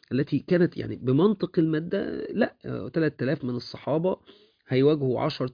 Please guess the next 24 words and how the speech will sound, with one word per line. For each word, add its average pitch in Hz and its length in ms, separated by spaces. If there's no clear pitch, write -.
آلاف 143 320
من 123 140
كل 151 340
القبائل، 156 640
لكن 113 300
الله 113 380
عز 110 320
وجل 110 340
يبين 113 420
لنا 113 280
أن 117 200
النصر 113 500
دائمًا 113 340
من 107 220
عنده 113 420
في 113 200
هذه 107 380
الغزوة. 139 540
اسم 104 420
يعني 98 340
بيذكر 107 480
المسلمين 113 500
بهذه 113 420
الأحداث، - 580